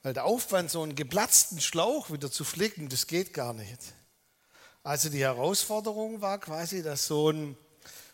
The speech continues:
könnt jetzt auch sagen, so ein alter Sack, also so ein alter Schlauch, dass der nicht brüchig wurde, sondern immer noch den neuen Wein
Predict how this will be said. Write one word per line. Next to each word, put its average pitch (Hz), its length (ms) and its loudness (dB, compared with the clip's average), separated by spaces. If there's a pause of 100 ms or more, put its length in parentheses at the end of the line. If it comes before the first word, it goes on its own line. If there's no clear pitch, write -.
(120)
könnt 139 220 -6
jetzt 143 180 -2
auch 139 140 -2
sagen, 135 300 0
so 147 140 -2
ein 147 100 -6
alter 131 320 -2
Sack, 202 340 0
also 147 220 0
so 165 120 2
ein 151 120 -4
alter 147 280 0
Schlauch, 165 440 4 (960)
dass 160 220 6
der 196 320 6
nicht - 680 0 (260)
brüchig 165 720 2
wurde, 185 360 4
sondern 170 360 2
immer 277 240 -2
noch 247 180 -2
den 175 180 0
neuen 165 400 2
Wein 160 320 2